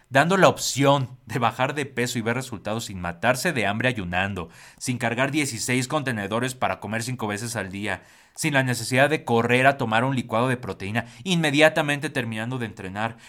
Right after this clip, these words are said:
o que pueden comer carbohidratos sin subir de peso, yo hubiera pensado que estarían felices porque les haría la vida más fácil, pero no. Parece que entre más sufrido, más restrictivo, más extremo, mejor. Ya lo he dicho,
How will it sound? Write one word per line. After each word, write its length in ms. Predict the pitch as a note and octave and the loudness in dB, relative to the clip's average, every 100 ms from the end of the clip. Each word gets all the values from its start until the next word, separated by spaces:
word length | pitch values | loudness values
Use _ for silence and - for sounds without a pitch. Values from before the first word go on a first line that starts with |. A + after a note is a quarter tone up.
| - | -10
o 100 | D#3 | -6
que 100 | D#3+ | -6
pueden 220 | E3+ G#3 | 0 -2
comer 300 | G#3 F#3 G3 | 0 -2 -2
carbohidratos 680 | G3+ F#3+ F3 F3 F#3+ G3+ G3+ | 0 0 0 4 6 6 2
sin 120 | F#3+ | 0
subir 300 | E3+ E3+ F#3 | -2 -2 -2
de 100 | F#3 | -2
peso, 600 | F3+ F#3+ F#3+ F#3+ E3+ E3+ _ _ _ _ _ _ _ _ _ - | -2 -2 -2 -2 -4 -6 _ _ _ _ _ _ _ _ _ -4
yo 140 | F3+ | -2
hubiera 400 | G3+ F#3+ F3+ F3+ | 0 0 0 0
pensado 600 | C#3+ D#3 - G3+ C3+ B2+ | -4 -2 2 4 4 0
que 80 | C#3 | -8
estarían 340 | C#3 F3 G3 | -10 -8 -6
felices 640 | G3 F3 G3 - F3+ - - - | -6 -6 -6 -4 -4 -6 -10 -10
porque 220 | B2+ C3+ | -8 -4
les 140 | C#3+ D3 | -4 -2
haría 160 | D#3 | 0
la 100 | D#3 | 0
vida 200 | D3+ D3 | 0 -2
más 220 | C#3+ C#3+ | -4 -6
fácil, 360 | - C#3+ - A#2 - - | -4 -4 -6 -12 -18 -14
pero 260 | G2+ G2 G2 | -8 -6 -2
no. 320 | A#2 A2 - - - _ _ - | 0 -2 -4 -18 -20 _ _ -2
Parece 360 | G#2+ B2+ C3 | 0 2 0
que 60 | G#2+ | -4
entre 240 | F2+ F#2 | -6 -4
más 200 | A#2 D#3+ | 2 2
sufrido, 420 | D#3+ A#2+ B2+ G#2+ G2 | 2 -2 -2 -2 -2
más 320 | C3 E3 C#3+ | 4 4 4
restrictivo, 500 | A#2 G#2 - A#2 G#2 | -2 -6 -4 -4 -2
más 280 | C3+ F#3 D#3 | 2 4 2
extremo, 400 | - F#3 G3+ E3 | -2 0 2 0
mejor. 400 | A2 G2+ E2 - - _ _ | -2 -6 -10 -12 -20 _ _
Ya 100 | C#3 | 0
lo 100 | D3+ | 2
he 60 | B2+ | 0
dicho, 400 | A#2 A#2 F2 | -2 -4 -12